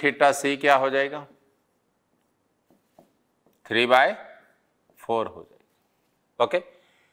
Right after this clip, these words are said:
जब इससे एंगल ज़्यादा हो तो लाइट का, सॉरी, लाइट का टोटल इंटरनल रिफ्लेक्शन होता है। तो टोटल इंटरनल रिफ्लेक्शन होगा तो लाइट वापस उसी मीडियम में आ जाएगी। तो लाइट बाहर कहाँ तक जाएगी?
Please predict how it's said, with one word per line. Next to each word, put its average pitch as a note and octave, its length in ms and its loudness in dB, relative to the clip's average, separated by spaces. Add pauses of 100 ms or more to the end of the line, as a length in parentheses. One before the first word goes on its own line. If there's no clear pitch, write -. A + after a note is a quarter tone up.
(160)
जब D#3+ 260 0
इससे F#3+ 380 2
एंगल F3+ 320 0
ज़्यादा D3 340 4
हो D3 200 -2
तो E3 140 -2
लाइट C3+ 540 2
का, C#3+ 180 4
सॉरी, B2 260 2
लाइट C3 240 2
का D#3+ 140 -2
टोटल D3+ 360 0
इंटरनल C3 420 0
रिफ्लेक्शन A#2 600 0
होता F#2 300 -10
है। - 80 -18 (640)
तो D#3+ 100 4
टोटल E3 380 2
इंटरनल F3+ 440 0
रिफ्लेक्शन E3 520 -2
होगा C#3+ 380 2
तो - 140 -4
लाइट C#3 360 0
वापस C3+ 460 -2 (100)
उसी F3 320 0
मीडियम C3+ 360 2
में C3+ 220 -2
आ A#2 140 6
जाएगी। F#2 420 -8 (400)
तो C#3+ 60 0
लाइट D#3 340 2
बाहर D3 320 2
कहाँ E3 340 0
तक E3+ 140 -4
जाएगी? D3+ 500 2